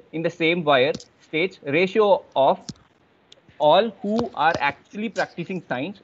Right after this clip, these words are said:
is less than fifteen in India when compared to other European countries,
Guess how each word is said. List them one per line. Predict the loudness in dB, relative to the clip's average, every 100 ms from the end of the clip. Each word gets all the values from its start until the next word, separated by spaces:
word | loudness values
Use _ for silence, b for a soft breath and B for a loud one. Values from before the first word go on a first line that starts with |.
| -8
is | -8 -6
less | -4 -2
than | 0 0
fifteen | 0 -4 0 0
in | 2
India | 0 0 -2 -2 -12 _ _ _ _ 2
when | 2 4
compared | 2 4 2 2 -2
to | -2
other | 0 0 0
European | 0 -2 -2 -4
countries, | -2 -4 -6